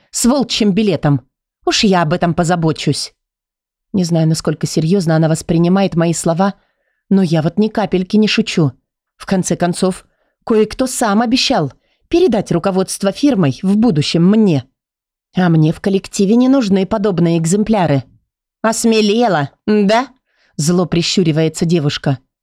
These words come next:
«Насосала!» Ухмыляюсь не менее злобно. «Все? Или еще хочешь что-то обсудить?» Отхожу от нее на шаг. «Он все равно тебя бросит!» Шипит рассерженной кошкой Эльвира, не сдаваясь.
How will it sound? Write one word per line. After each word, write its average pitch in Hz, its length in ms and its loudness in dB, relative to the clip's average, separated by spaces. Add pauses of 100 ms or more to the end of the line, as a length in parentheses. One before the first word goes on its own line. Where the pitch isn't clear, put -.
(140)
«Насосала!» 226 1000 0 (320)
Ухмыляюсь 175 680 0
не 180 120 2
менее 190 360 2
злобно. 147 540 0 (360)
«Все? 226 380 -2 (220)
Или 269 240 0
еще 196 280 0
хочешь 185 380 -2
что-то 233 380 -2
обсудить?» 233 640 -2 (340)
Отхожу 170 460 -2
от 170 140 -4
нее 170 240 2
на 175 100 2
шаг. - 420 -4 (680)
«Он 214 160 0
все 247 180 -2
равно 277 240 2
тебя 196 240 -2
бросит!» 208 520 -2 (280)
Шипит - 440 -4
рассерженной 185 640 0
кошкой 196 380 -2
Эльвира, 180 480 2 (220)
не 196 140 2
сдаваясь. 175 680 0